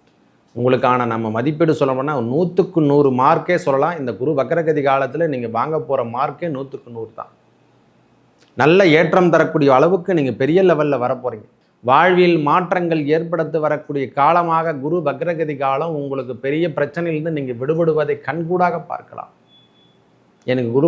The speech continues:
பதினொன்னுல வந்து ஒண்ணும் கிடைக்கல, பலாபலன் கிடைக்கல, இனிமேல் தான் கொடுக்க போறாரு. இறைவன் தானாக தந்துருளக்கூடிய காலம் இந்த காலம் என்று எடுத்துங்க. குரு பார்க்க கோடி நன்மை, உங்கள் வாழ்வாதாரம் மேலோங்கும், உடல்ல இருந்து வந்த பிரச்சனை தீரும். முதல்ல பிரச்சனையே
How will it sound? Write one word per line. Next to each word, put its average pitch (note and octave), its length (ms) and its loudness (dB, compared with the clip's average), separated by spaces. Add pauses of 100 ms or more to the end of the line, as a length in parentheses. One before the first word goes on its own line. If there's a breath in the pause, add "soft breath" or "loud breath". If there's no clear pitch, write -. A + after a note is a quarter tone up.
பதினொன்னுல D#3+ 400 2
வந்து D#3+ 200 -2
ஒண்ணும் D3+ 200 -4
கிடைக்கல, D#3 380 0 (100)
பலாபலன் D3+ 480 0
கிடைக்கல, C#3+ 320 -6
இனிமேல் F3 300 -4
தான் F3+ 100 -4
கொடுக்க F3 220 -4
போறாரு. D#3+ 280 -8 (960 soft breath)
இறைவன் F#3 380 6 (100)
தானாக F3+ 560 4
தந்துருளக்கூடிய D#3+ 720 0 (160)
காலம் F3 360 4 (100)
இந்த C#3+ 120 -4 (160)
காலம் D#3 340 0
என்று D3 220 -8
எடுத்துங்க. B2+ 320 -14 (1080)
குரு D#3 200 4
பார்க்க F3+ 480 2
கோடி E3+ 200 2 (100)
நன்மை, E3 340 -2
உங்கள் C#3 320 -2
வாழ்வாதாரம் D#3 800 2
மேலோங்கும், D3+ 560 -6
உடல்ல E3+ 320 0
இருந்து D#3 300 -2
வந்த C#3+ 280 -4
பிரச்சனை D#3 400 -6 (140)
தீரும். C3+ 320 -12
முதல்ல E3+ 320 0 (100)
பிரச்சனையே F#3 400 -2